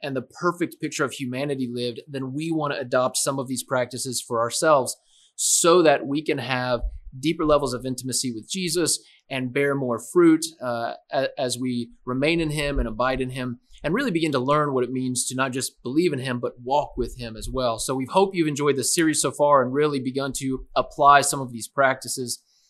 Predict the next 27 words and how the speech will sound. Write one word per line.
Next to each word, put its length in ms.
So 200
far, 200
we've 160
talked 240
about 360
maintaining 460
healthy 300
relationships 880
and 160
being 200
in 120
community. 560
We 60
talked 200
about 180
cultivating 460
dis-, 280
disciplines 480
of 140
prayer. 560
Last 300
week, 180
we 80
looked 200
at 200
how 380
to, 400